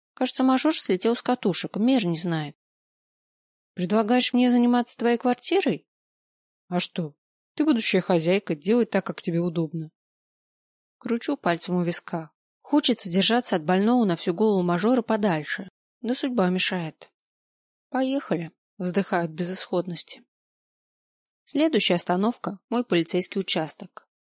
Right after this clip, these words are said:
Мотор глохнет. Макар открывает двери джипа, но я хватаю его за рукав куртки. «Ты чего?» удивляется он. «Давай придумаем легенду».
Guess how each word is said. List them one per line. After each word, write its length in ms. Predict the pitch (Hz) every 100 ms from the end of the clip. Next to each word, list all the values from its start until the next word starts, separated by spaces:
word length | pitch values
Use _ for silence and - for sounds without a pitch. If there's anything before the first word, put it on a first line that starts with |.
| _ _ _ _ -
Мотор 340 | 185 - 254
глохнет. 680 | 196 165 160 - 160 - - _ _ _
Макар 440 | 180 185 - 240 -
открывает 560 | 185 - 185 196 226 185
двери 280 | 196 214
джипа, 480 | 190 - 160 - - _ _
но 120 | 185 214
я 100 | 262
хватаю 400 | 208 208 196 208
его 160 | 190
за 120 | 180
рукав 300 | 175 - 170 -
куртки. 480 | 175 160 _ 170 - _ _ _ _ _ _ _ _
«Ты 100 | -
чего?» 540 | - 196 208 247 151 - _ _ _
удивляется 600 | 170 175 180 160 147 -
он. 200 | 185 151 - _ _ _ _ _ _ _ _
«Давай 260 | 220 254 277
придумаем 460 | 233 220 214 190
легенду». 640 | 190 196 208 165 156 156